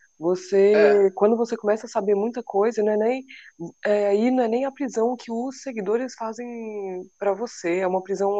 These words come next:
Speaker 1: onde você mesmo se coloca.
Speaker 2: Aham.
Speaker 1: Você cria uma noia com, com números que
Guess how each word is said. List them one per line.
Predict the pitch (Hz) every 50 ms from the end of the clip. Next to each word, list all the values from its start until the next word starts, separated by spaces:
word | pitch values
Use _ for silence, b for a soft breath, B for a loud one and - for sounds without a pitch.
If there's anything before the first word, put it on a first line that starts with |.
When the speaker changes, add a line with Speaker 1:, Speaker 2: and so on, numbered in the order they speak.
| 202 208 208 - -
Speaker 1:
onde | - 190 190 196
você | 185 190 196 196 - - 277
mesmo | 311 285 247 247 - 262 262
se | - -
coloca. | - - - - 117 95 85 175 - - - 180 - B B B B B B B B B B
Speaker 2:
Aham. | 123 123 131
Speaker 1:
Você | 175 196 - 233 - - 208 214 233 226
cria | 226 - - 214 233 247 262
uma | 254 247 254
noia | 247 214 190 190 202 226 240 240 220 -
com, | - 226 220 220 220 220 220 214 214 208 196 190 185
com | - - 214 220
números | 208 196 185 190 226 254 254 226 190 185 175 175 -
que | - - - - 208 208 208 208 208 214 214 214 208 208 202 202 196 190 190 190 190 - -